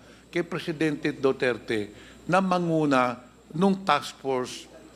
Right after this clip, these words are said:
on a war on drugs on a national scale. After that,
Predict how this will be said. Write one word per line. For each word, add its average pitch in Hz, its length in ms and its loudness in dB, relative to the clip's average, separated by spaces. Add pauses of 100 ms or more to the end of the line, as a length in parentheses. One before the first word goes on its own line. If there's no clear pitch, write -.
(120)
on 151 240 2
a 147 140 2
war 139 340 2
on 135 160 -4
drugs 120 400 -2
on 139 160 0
a 127 80 0
national 104 480 -2
scale. 113 480 0 (880)
After 202 480 2
that, 190 460 2